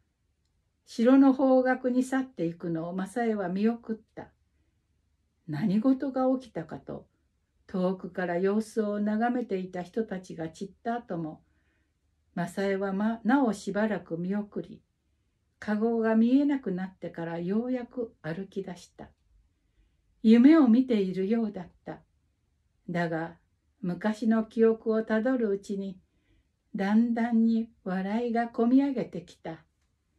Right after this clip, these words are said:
殿様に肩を揉ませたことを思い出していた。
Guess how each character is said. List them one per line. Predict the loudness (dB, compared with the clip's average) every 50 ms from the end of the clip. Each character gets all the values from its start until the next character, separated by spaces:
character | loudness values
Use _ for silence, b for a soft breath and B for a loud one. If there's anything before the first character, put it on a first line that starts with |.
| _ _ _ _ _ _ _ _ _ _ -20 _ _ _ _ -20 _ _ _
殿 | -6 -2 0 0 0 0
様 | 0 0 0 0 2 2 2
に | 2 0 0 -2
肩 | -6 -8 -8 -4 -2 -2 -2
を | -2 -4 -6 -6 -10 _ _ _ _ _
揉 | -4 -2 -2
ま | 0 0 0
せ | 0 0 -2
た | -2 -2 -4 -4
こ | -4 -6 -4
と | -2 0 0
を | 0 0 -2 -4 -4 -2
思 | -2 -2 -2 -2
い | -4
出 | -2 -4 -4
し | -4 -6 -10
て | _ -6
い | -6 -6 -8
た。 | _ _ -18 -18